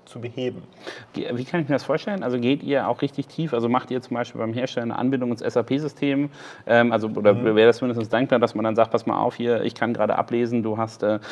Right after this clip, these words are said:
Speaker 2: Probleme, die Schraube nachgeliefert zu bekommen. Das bedeutet, du wirst in drei Monaten, äh, nicht deine Produkte,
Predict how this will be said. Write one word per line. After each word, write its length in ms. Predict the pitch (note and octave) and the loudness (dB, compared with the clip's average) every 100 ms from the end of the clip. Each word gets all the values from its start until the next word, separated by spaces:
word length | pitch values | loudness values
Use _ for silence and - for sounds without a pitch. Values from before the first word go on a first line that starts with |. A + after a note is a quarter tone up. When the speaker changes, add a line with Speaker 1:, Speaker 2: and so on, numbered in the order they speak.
| - | -14
Speaker 2:
Probleme, 480 | - A2+ A#2 C3+ C3 | -6 0 4 6 4
die 160 | A#2+ A#2+ | 0 -6
Schraube 380 | - A2+ C#3 | 2 4 6
nachgeliefert 600 | B2+ A#2+ C3 C3 C3 C3+ | 4 2 0 0 0 -2
zu 120 | B2+ C3 | -4 -6
bekommen. 260 | A#2 A2+ | -2 0
Das 140 | A2+ A2+ | 0 0
bedeutet, 400 | A2+ A2+ B2 A#2 | 2 2 2 2
du 80 | |
wirst 260 | A2 A#2+ - | 2 2 0
in 140 | G#2 | -2
drei 180 | A2 G#2+ | 2 4
Monaten, 640 | A#2+ B2+ B2+ B2+ B2+ A#2+ A#2+ - - - | 6 4 4 2 2 2 2 -4 -8 0
äh, 180 | A2 | 0
nicht 320 | A2 B2+ - G2 | 2 0 0 -4
deine 280 | G2+ A2 A#2 | 2 2 0
Produkte, 580 | - B2 A#2 A#2+ A2+ | -2 -2 -2 0 -2